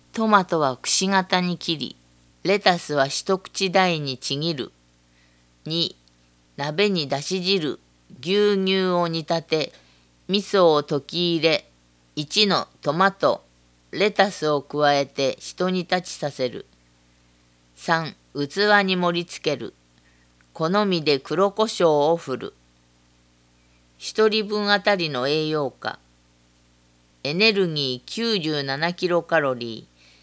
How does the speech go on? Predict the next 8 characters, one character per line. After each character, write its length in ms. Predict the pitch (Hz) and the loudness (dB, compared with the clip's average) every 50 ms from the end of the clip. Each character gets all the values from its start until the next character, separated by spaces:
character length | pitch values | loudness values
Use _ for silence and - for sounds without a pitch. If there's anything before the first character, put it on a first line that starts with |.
| _ _ _ | _ _ _
塩 340 | - 175 202 202 190 180 151 | -2 0 0 0 0 -2 -4
分 340 | 143 139 135 123 113 98 - _ _ - | -4 -6 -6 -6 -8 -10 -12 _ _ -6
一 260 | 175 196 - - - | -6 -6 -6 -6 -4
点 320 | - 170 151 143 135 127 | 0 0 0 0 -2 -6
七 260 | 120 117 120 139 156 156 | -8 -8 -6 -6 -6 -6
グ 120 | 143 151 | -4 -4
ラ 160 | 151 147 143 135 | -4 -4 -4 -6
ム。 180 | 123 110 - | -8 -10 -14